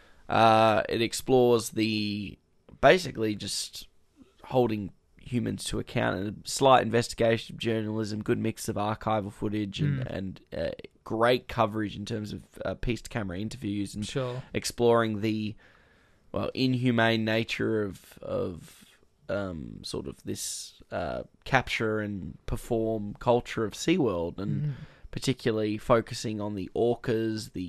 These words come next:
Speaker 1: killer whale orcas, and, um, how these, uh, animals are sort of herded and killed, and it follows mostly this singular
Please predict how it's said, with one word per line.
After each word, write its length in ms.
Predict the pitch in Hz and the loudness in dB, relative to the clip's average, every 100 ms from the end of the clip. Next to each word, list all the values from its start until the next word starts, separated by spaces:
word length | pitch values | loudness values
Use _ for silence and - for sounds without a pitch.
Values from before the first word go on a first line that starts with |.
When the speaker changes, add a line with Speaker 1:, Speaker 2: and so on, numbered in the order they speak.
| - | -6
Speaker 1:
killer 200 | 120 104 | -6 -4
whale 500 | 92 110 107 107 113 _ | -4 -4 -2 -4 -6 _
orcas, 540 | 104 107 107 107 107 104 | -8 -6 -4 -4 -4 -6
and, 300 | 101 104 - - | -6 -8 -10 -10
um, 480 | 101 101 98 98 - _ _ _ _ - | -8 -8 -8 -10 -14 _ _ _ _ -20
how 220 | - 123 113 | -8 -2 0
these, 600 | 110 110 107 - - - - | 0 -2 -6 -8 -12 -10 -6
uh, 380 | 98 90 78 57 - _ - _ _ _ _ | -4 -4 -6 -8 -16 _ -20 _ _ _ _
animals 580 | - 139 165 113 107 110 | 0 4 4 2 -2 -2
are 720 | 104 107 110 107 104 104 110 101 _ _ _ - | -2 0 -2 -2 -2 -2 -4 -4 _ _ _ -12
sort 220 | - 120 110 | -4 -2 -2
of 280 | 104 - _ - | -6 -12 _ 0
herded 480 | 131 127 120 120 113 | 8 8 8 4 0
and 160 | 113 - | -4 -2
killed, 240 | 123 117 | -2 0
and 80 | 110 | -2
it 80 | 113 | 2
follows 460 | 135 131 117 110 - - - - | 6 6 6 2 -6 -20 -20 4
mostly 720 | 135 165 - - 120 120 113 | 6 6 4 0 2 2 0
this 460 | 104 117 117 - - _ _ _ _ - | -2 -4 -4 -6 -8 _ _ _ _ -10
singular 720 | - 180 156 127 113 98 | 0 0 4 4 4 2